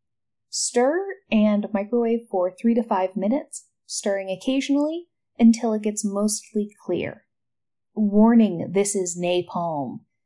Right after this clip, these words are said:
It is incredibly hot and incredibly sticky. If you touch it, as is, you will almost certainly cause damage. Once it's cool enough to handle, dust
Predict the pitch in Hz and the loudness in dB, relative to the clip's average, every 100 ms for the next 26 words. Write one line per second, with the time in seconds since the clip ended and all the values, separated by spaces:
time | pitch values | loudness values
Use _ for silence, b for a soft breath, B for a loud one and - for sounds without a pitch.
0 | _ _ - 185 185 - - 208 208 - | _ _ -10 -2 -2 -2 -2 -2 -2 -4
1 | 247 277 294 311 302 302 302 330 370 - | 0 2 2 0 -2 -4 0 0 -2 -4
2 | - 269 285 311 294 262 - 277 262 254 | -6 0 0 0 -2 -4 -4 -2 0 0
3 | 247 254 226 - 220 220 - - - 185 | 0 0 -2 -2 -4 -4 -10 -10 -6 -6
4 | 208 208 208 247 247 320 349 - _ _ | 0 0 2 0 -2 -2 -4 -6 _ _
5 | _ 240 240 233 269 320 339 - 240 226 | _ 0 0 0 -2 -2 -6 -10 0 2
6 | 214 202 - 208 214 - 214 196 190 190 | 2 0 0 0 0 0 -2 -2 -4 -4
7 | 180 - 143 101 - 208 - _ _ _ | -4 -6 -8 -8 -10 -10 -14 _ _ _
8 | _ _ _ _ _ _ _ _ 233 233 | _ _ _ _ _ _ _ _ 4 4
9 | 226 - - 269 277 269 262 277 254 285 | 2 -6 -4 -2 0 0 0 -4 0 0
10 | 311 381 381 208 196 - | 0 -4 -4 -4 -4 -6